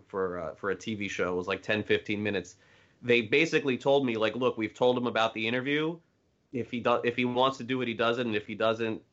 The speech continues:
then he doesn't." And I'm like, "All right." They're like, "But you could just sit and wait, you know, 'cause that's what you do." So I sat in the dugout. Delgado's taking B P, smashing everything.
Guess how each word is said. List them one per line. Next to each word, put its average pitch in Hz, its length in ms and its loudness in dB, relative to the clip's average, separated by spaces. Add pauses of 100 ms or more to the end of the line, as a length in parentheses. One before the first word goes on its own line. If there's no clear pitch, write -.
then 95 120 -8
he 95 100 -8
doesn't." 95 380 -2
And 95 80 -12
I'm 98 80 -8
like, 95 240 -4
"All 196 120 4
right." 123 280 2
They're 110 120 0
like, 110 180 -2
"But 117 100 -8
you 131 140 -4
could 135 140 -4
just 120 180 -8
sit 143 140 2
and 156 100 2
wait, 123 220 0
you 104 80 -6
know, 107 80 -6
'cause 98 160 -14 (100)
that's 104 240 -6
what 101 220 -10
you 117 60 -12
do." 107 160 -8
So 98 140 -6
I 98 100 -2
sat 143 200 0
in 156 60 -2
the 143 80 -4
dugout. 117 520 -4 (460)
Delgado's 123 460 0
taking 127 260 -6
B 120 160 -8
P, 117 380 -10
smashing 123 580 -4
everything. 113 640 -8